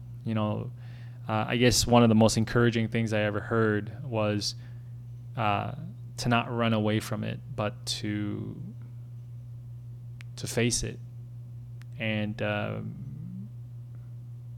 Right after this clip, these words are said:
a lot of your, uh, healing, um, begins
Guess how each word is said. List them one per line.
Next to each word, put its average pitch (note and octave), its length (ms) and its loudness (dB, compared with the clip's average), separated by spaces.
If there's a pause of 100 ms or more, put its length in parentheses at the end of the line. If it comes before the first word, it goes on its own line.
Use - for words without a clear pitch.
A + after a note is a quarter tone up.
(400)
a A#2 60 -4
lot A#2 240 6
of A#2 140 2
your, G#2+ 680 0
uh, A2 340 -4 (120)
healing, A#2+ 520 4 (680)
um, G#2+ 560 -2 (140)
begins A#2 720 4